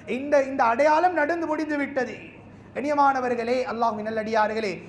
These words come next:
இந்த மன்னர், இவருடைய ஆசை, இந்த இறுதி தூதரை நான் பார்க்க வேண்டும்.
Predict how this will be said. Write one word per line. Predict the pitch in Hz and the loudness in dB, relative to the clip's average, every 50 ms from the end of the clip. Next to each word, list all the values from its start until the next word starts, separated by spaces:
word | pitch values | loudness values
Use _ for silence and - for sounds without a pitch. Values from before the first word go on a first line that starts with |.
| - - - - | -18 -20 -20 -8
இந்த | - 185 214 233 233 214 214 202 | -6 -6 -4 -4 0 0 0 0
மன்னர், | 196 185 185 190 196 220 226 233 269 294 294 233 196 - - - - - | 0 -2 -4 -4 -4 -4 -2 2 2 2 2 0 -4 -6 -12 -18 -14 -10
இவருடைய | 160 190 208 214 214 208 196 | -6 -4 -4 -2 0 0 0
ஆசை, | 175 175 196 220 233 233 233 277 277 285 262 226 - - - - - - - - | 2 2 2 0 0 -2 -2 -2 0 0 0 -2 -6 -8 -14 -16 -18 -20 -16 -14
இந்த | 165 190 220 233 226 | -10 -8 -4 -2 -2
இறுதி | 202 190 208 220 240 240 254 | -2 0 -2 -2 -2 -2 -2
தூதரை | 240 247 254 247 233 233 226 208 208 226 247 | -4 -4 -4 -2 0 0 2 0 0 -2 0
நான் | 220 202 202 208 214 202 | 0 0 -2 -2 -4 -4
பார்க்க | - 180 185 190 202 214 208 - 214 208 | -2 2 2 2 2 2 -2 -2 -4 -2
வேண்டும். | 185 185 185 175 170 175 180 175 170 156 143 139 139 | -2 -2 -4 -4 -4 -6 -6 -6 -8 -12 -14 -16 -18